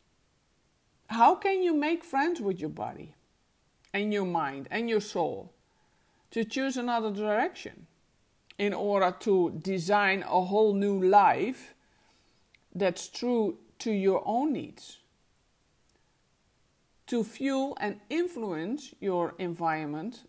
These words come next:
by fun and positive,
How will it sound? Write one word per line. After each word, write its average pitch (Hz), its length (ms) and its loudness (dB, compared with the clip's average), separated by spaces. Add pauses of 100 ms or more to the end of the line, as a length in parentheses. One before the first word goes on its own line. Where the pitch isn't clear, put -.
by 170 260 2
fun 175 560 -4 (440)
and 175 260 -6
positive, 202 800 -2